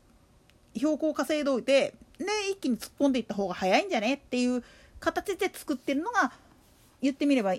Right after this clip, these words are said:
夢花線の方の部分なんですよね。相対して、青坂から先っちょ、弁天町とか、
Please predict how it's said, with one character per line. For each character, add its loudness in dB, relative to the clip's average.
夢 4
花 2
線 2
の 6
方 6
の 0
部 4
分 4
な -4
ん -6
で -14
す -12
よ 0
ね。 -2
相 10
対 2
し -18
て、 -2
青 4
坂 -2
か -2
ら 0
先 -6
っ -14
ち -2
ょ、 2
弁 4
天 2
町 -2
と -6
か、 2